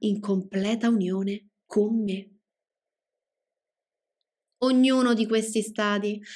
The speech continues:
ha il suo significato interno e si applica allo sviluppo dell'anima. Chi ha aperto a me il suo cuore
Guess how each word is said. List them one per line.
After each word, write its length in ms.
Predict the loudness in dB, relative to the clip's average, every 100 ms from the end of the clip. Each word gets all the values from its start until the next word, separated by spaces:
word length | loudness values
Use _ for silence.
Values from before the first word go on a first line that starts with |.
| -6
ha 100 | 0
il 100 | 0
suo 200 | 0 -2
significato 600 | 0 0 -2 -2 -2 -2
interno 760 | -4 -2 -2 -2 -2 -6 -10 -14 -16 -10
e 140 | 0 0
si 240 | 2 2
applica 720 | 2 2 0 -4 -4 -4 -6 -4
allo 240 | 0 0
sviluppo 500 | 2 2 2 0 -2
dell'anima. 680 | 0 0 -2 -8 -10 -12 -14 _ _ _ _ _ _ _
Chi 360 | 2 2 2 2
ha 280 | 2 2 0
aperto 520 | -2 0 0 0 0
a 60 | 2
me 300 | 2 2 0
il 120 | -2
suo 260 | -2 0 0
cuore 640 | 0 0 0 -4 -8